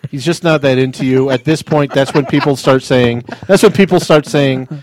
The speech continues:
Speaker 2: "This guy's what Jim Irsay accused him of being, Star Wars stat fiend." <clears throat>
Speaker 1: Well, I, I, I don't know. I, I, Peyton Manning's not gonna be that guy ever. He's not a John Elway type guy.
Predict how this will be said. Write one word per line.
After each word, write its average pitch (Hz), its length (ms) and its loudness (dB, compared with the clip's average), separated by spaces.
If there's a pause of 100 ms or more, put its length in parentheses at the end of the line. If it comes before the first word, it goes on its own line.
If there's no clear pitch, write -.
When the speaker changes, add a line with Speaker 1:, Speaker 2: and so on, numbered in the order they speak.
(180)
Speaker 2:
"This 151 180 -4
guy's 147 460 2
what 123 680 -4
Jim 127 220 0
Irsay 120 400 -2
accused 104 360 -12
him 92 120 -18
of 98 200 -20
being, - 200 -20 (640)
Star 120 300 0
Wars 107 240 0
stat 92 300 -12 (200)
fiend." - 400 -20
<clears throat> - 20 -16 (480)
Speaker 1:
Well, 147 280 0
I, 139 200 -4 (180)
I, - 140 -12 (420)
I 120 160 -4
don't 104 120 -8
know. 92 520 -10
I, 107 160 -14
I, 113 160 -10
Peyton 135 420 -8
Manning's 107 480 -6
not 95 380 -8 (720)
gonna 101 220 -8
be 92 280 -10
that 80 320 -14
guy 78 380 -16
ever. 80 340 -18
He's 82 180 -20
not 92 220 -8
a 90 60 -12
John 87 240 -10
Elway 80 480 -12
type 85 320 -14
guy. 92 560 -8